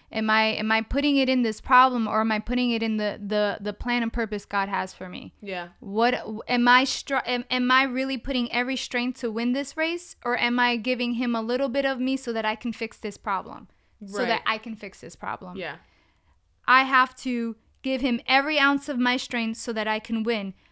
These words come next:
Speaker 1: My future depends on it.
Speaker 2: Mm-hmm.
Speaker 1: I had to come to a point, and I learned the hard way and many times,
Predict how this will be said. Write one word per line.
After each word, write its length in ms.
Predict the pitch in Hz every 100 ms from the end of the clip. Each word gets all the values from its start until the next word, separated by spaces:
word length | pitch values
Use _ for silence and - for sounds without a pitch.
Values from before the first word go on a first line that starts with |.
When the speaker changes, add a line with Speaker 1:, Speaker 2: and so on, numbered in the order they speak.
| _
Speaker 1:
My 360 | 208 233 254 285
future 600 | - 269 269 - 285 277 220
depends 520 | 220 - 240 240 220
on 160 | 202
it. 140 | 196 - -
Speaker 2:
Mm-hmm. 300 | 208 196 180
Speaker 1:
I 100 | 226
had 180 | 254 247
to 100 | 262
come 220 | 262 247
to 120 | 247 240
a 40 |
point, 440 | 226 240 220 220 -
and 140 | 220
I 180 | 220 220
learned 300 | 214 226 226
the 100 | 220
hard 260 | 214 233 233
way 180 | 226 214
and 100 | 208
many 240 | 214 208
times, 500 | 196 202 190 196 -